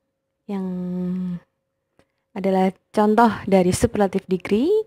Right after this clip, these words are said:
Superlatif itu adalah menerangkan hal yang paling. Gitu.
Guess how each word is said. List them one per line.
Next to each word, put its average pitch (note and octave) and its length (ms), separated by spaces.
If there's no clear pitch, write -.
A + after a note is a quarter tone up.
Superlatif G3+ 480
itu A3 160
adalah G#3+ 240
menerangkan G3+ 1120
hal A3 260
yang F3 460
paling. G#3+ 560
Gitu. F3 240